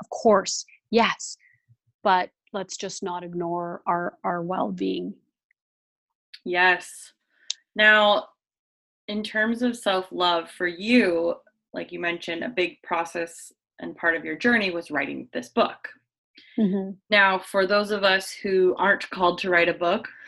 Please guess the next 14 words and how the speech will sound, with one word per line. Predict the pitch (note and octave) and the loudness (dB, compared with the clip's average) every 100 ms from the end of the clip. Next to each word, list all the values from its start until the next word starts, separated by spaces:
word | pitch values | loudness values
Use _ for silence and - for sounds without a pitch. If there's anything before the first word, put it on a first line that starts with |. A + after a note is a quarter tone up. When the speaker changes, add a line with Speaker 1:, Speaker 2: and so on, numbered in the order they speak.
| - | -2
Speaker 2:
<laughs> | - A#3+ | -2 0
what | B3 F#3+ G#3+ A#3+ | -6 2 2 4
are | A#3 | 2
some | F3 G#3+ | 2 2
Speaker 1:
Mm-hmm. | A3 | 2
Speaker 2:
ways | A3+ A3 F3+ F3+ G3+ - _ _ _ | 4 4 4 2 -2 -14 _ _ _
that | - | -4
we | F3+ F#3 F3+ | 0 -2 -2
can | G3+ F3 | -4 -6
practice | F3 E3 - E3 - | -2 -2 0 -8 -4
self-love? | D#3+ D#3 D#3 D3 - - _ _ - _ _ _ _ _ _ - - - - _ _ _ _ _ _ _ _ _ _ | -4 -2 -6 -6 -6 -10 _ _ -20 _ _ _ _ _ _ -12 -12 -12 -20 _ _ _ _ _ _ _ _ _ _
Speaker 1:
Well, | C4+ C4+ C4+ - _ | 6 6 6 2 _
I | B3 A#3 _ _ | -2 -2 _ _
think, | D4+ E4 | 0 0